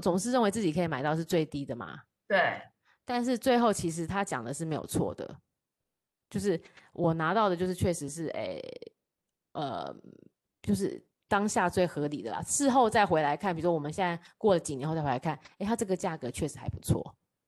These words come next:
Speaker 2: 嗯，嗯，嗯，嗯，
Speaker 1: 对，对，对，
Speaker 2: 嗯。
Speaker 1: 所以我，我有时候在想说，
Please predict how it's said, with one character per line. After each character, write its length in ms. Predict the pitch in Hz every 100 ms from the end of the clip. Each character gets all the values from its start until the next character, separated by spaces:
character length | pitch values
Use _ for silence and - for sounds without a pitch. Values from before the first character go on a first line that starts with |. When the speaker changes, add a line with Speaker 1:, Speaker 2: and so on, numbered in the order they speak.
| _
Speaker 2:
嗯， 100 | 208
嗯， 260 | 190 180 160
嗯， 280 | 170 170
嗯， 40 | -
Speaker 1:
对， 100 | 185
对， 120 | 175
对， 140 | 151
Speaker 2:
嗯。 20 | 185
Speaker 1:
所 120 | 330
以 40 |
我， 100 | 269
我 80 | -
有 60 | 214
时 80 | 311
候 60 |
在 100 | 320
想 160 | 277 185
说， 160 | 247